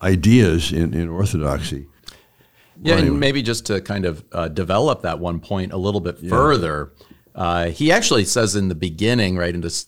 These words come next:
Speaker 2: chapter called, I think, uh, right, the ma-, the maniac or the
Speaker 1: The mani-,
Speaker 2: madman.
Speaker 1: the maniac.
Speaker 2: The maniac. Um, but where he actually says that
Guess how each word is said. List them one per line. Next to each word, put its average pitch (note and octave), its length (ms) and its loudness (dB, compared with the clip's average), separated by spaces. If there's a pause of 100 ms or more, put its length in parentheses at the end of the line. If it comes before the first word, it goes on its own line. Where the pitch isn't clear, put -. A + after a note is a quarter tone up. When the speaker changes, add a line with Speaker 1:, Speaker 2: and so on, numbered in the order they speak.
Speaker 2:
chapter E2+ 380 -4
called, E2+ 260 -6
I D#2 60 -6
think, F2+ 260 -8
uh, D#2+ 280 -8
right, E2+ 220 -4
the E2+ 100 -6
ma-, E2+ 360 -4
the F2+ 140 -6
maniac F2+ 720 0
or E2+ 180 -6
the D#2+ 40 -6
Speaker 1:
The D#2+ 140 -8
mani-, G#2+ 500 4
Speaker 2:
madman. D#2+ 340 -6
Speaker 1:
the G2 80 0
maniac. F#2+ 460 4
Speaker 2:
The - 80 -4
maniac. G2 720 0
Um, F#2 500 0 (460)
but C3+ 340 0 (120)
where B2+ 160 0
he D3 100 4
actually D3 360 2
says A2 380 0
that F#2+ 300 -4